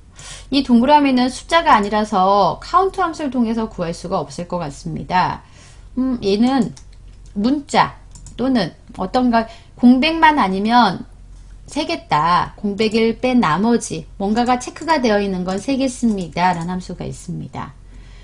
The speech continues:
커서를 비 이십삼에 갖다 놓으시고요. 함수 추가에 통계에 가시면 count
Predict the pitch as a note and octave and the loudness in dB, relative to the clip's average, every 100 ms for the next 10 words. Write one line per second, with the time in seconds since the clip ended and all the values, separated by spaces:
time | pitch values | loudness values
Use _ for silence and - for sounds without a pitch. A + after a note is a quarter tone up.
0 | - C4+ C4 B3+ F#3+ G#3 B3+ B3+ - G3+ | -4 0 2 2 2 2 2 0 -2 -4
1 | F3 A3 B3 A#3+ A#3+ E3 C3+ F3+ D#3+ D#3 | -4 -4 2 2 2 0 -4 -4 -4 -8
2 | D#3 D3 A3 C4+ D3+ - - - - - | -10 -4 2 2 2 -2 -20 -20 -20 -20
3 | - - - C4+ C#4 C#4+ - B3+ A3+ A3 | -20 -20 0 2 2 0 -4 4 4 4
4 | A3 A3+ - B3+ A#3 A3+ G3+ E3+ F#3+ F3 | 2 -2 -2 0 2 0 0 -2 -4 -4
5 | F3 A3+ B3 B3 - D4+ D4 C#4+ - D#4 | 0 0 0 -4 -4 0 0 -2 -4 -6
6 | D#4 | -6